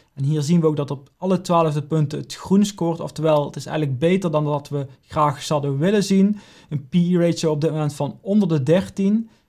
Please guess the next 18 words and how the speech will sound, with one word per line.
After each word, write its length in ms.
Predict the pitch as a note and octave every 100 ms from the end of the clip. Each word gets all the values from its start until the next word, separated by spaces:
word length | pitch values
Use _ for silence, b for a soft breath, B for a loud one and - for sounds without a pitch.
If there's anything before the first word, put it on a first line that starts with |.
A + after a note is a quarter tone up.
| _
Eh, 100 | D3 C#3+
dividend, 760 | B2 F3 E3+ D#3 D3+ C#3 -
ja, 200 | - B2+ D3
dat 160 | C#3+
hebben 220 | D3+ E3
ze 80 | D#3
niet. 260 | D3+ D3 B2+
Dividend 400 | D#3 C#3+ D3 C#3+
keren 260 | D#3 D3+
ze 80 | C3+
niet 160 | D3 -
uit. 280 | E3 F3 F3
Ze 120 | -
kopen 380 | D#3+ D#3 D3 C3+
wel 300 | D#3 F#3+ E3+
eigen 380 | E3+ E3+ D#3+
aandelen 440 | C#3+ D3+ D3 D3 D3
op. 280 | F#3 G3